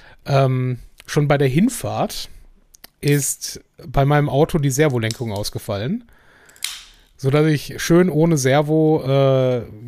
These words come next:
was sind das, hundertzwanzig Kilometer oder sowas nach Bonn gefahren bin. Ähm, schon Riesenhals, ja. Auf der Rückfahrt,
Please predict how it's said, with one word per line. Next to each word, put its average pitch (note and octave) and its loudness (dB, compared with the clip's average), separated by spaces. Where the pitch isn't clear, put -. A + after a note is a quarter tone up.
was B2+ -6
sind B2 -4
das, A#2 -6
hundertzwanzig C3+ -2
Kilometer C3+ 0
oder B2+ 0
sowas B2+ -2
nach B2 -2
Bonn C3 -2
gefahren G#2+ -6
bin. A2 -6
Ähm, A#2+ 0
schon C#3 -2
Riesenhals, C#3 0
ja. A#2 -4
Auf C3 -6
der C3+ 2
Rückfahrt, C#3+ -2